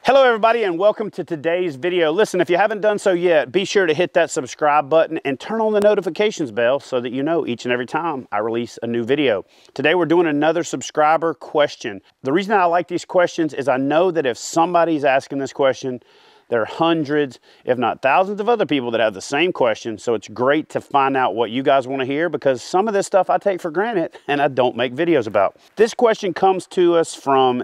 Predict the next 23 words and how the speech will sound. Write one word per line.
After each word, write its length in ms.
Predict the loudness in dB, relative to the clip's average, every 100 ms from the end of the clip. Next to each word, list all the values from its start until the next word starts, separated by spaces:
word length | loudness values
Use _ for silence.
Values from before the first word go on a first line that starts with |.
| -8
Jason 680 | -6 -2 -2 -2 -2 -2 -4 _ _ _ 2
Allman. 520 | 4 4 0 -8 -16 _ _ -2
Here's 220 | 0 2
Jason's 400 | 2 2 0 2
question. 400 | 2 2 -2 -12 _ _ _
"I 60 | 0
have 180 | 2 2
an 60 |
off-the-wall 460 | 2 2 2 2 2
question. 440 | 2 0 -2 -14 -18 _ _
What 260 | -2 0 0
do 80 |
the 100 | -2
pros 460 | -2 0 4 4 2
do 180 | -2 -2
to 80 | -2
deal 260 | 0 2
with 160 | 2 -2
mosquitoes 600 | -6 -6 -4 0 0 0
and 100 | 0
other 300 | 0 0 2
biting 340 | 2 2 0
bugs? 400 | 0 2 0 -6